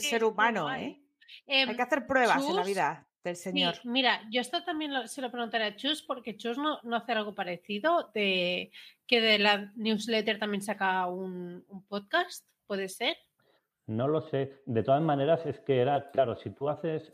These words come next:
Speaker 3: eh, tienes una news-, sí, Chus lo ha hecho, pero claro, Chus lo ha hecho la newsletter y el podcast es de entrevistas. No tiene nada que
Speaker 1: Vale,
Speaker 3: ver.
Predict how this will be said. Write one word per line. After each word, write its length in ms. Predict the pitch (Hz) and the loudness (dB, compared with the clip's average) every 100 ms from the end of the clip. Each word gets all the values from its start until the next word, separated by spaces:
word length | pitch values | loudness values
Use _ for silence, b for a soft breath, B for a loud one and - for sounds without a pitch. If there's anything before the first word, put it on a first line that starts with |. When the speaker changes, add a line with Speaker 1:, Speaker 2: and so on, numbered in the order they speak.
| _ 147 | _ -8
Speaker 3:
eh, 240 | 143 139 | -6 -2
tienes 320 | - 139 131 139 | 0 0 0 0
una 180 | 135 | 2
news-, 280 | 135 131 127 - - _ _ | 2 2 0 -8 -16 _ _
sí, 380 | - 143 107 - - | 2 4 2 -4 -2
Chus 160 | 143 | 2
lo 100 | 147 | 4
ha 160 | 123 117 | 6 6
hecho, 340 | 110 - 101 | 2 -4 -6
pero 260 | - 101 110 | -4 -6 -4
claro, 300 | 123 120 104 | -2 0 0
Chus 160 | - 123 | -2 -2
lo 220 | 147 - - | -2 -4 -6
ha 160 | 135 | -4
hecho 180 | 131 - | -4 -2
la 180 | 104 101 | 2 2
newsletter 640 | 104 104 139 135 151 165 b b b - | 0 -2 -2 0 -2 -4 b b b 2
y 80 | |
el 140 | 113 104 | 2 4
podcast 520 | 123 120 156 - - | 0 0 -4 -4 -4
es 160 | 120 113 | -4 0
de 80 | 147 | 0
entrevistas. 880 | 120 104 101 117 - - 85 - _ _ _ _ | 2 0 0 -2 -4 -14 -16 -16 _ _ _ _
No 120 | 123 | -4
tiene 180 | 117 127 | 0 2
nada 240 | 120 107 101 | 2 4 4
que 60 | |
Speaker 1:
Vale, 120 | 104 98 | 2 -2
Speaker 3:
ver. 100 | 87 | -6